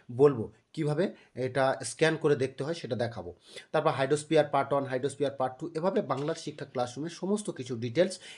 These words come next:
এখানে দেওয়া আছে। এখানে স্ক্যান করলে এখানে শিক্ষক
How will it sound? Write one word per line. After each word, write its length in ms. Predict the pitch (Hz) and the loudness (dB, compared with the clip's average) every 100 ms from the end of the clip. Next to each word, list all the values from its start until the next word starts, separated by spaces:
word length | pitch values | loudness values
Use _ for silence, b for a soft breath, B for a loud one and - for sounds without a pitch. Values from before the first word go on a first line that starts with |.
| B | B
এখানে 280 | 135 151 185 | -2 0 2
দেওয়া 280 | 139 110 90 | 2 0 -2
আছে। 220 | - 113 _ B B - | -8 -16 _ B B -6
এখানে 260 | 147 190 | -2 0
স্ক্যান 300 | 165 - 156 151 | 0 2 2 4
করলে 320 | 131 143 - B B | 2 2 0 B B
এখানে 360 | 131 139 139 139 B B | -8 -2 -2 -2 B B
শিক্ষক 600 | - - 156 - 156 151 | -10 -8 -2 4 4 4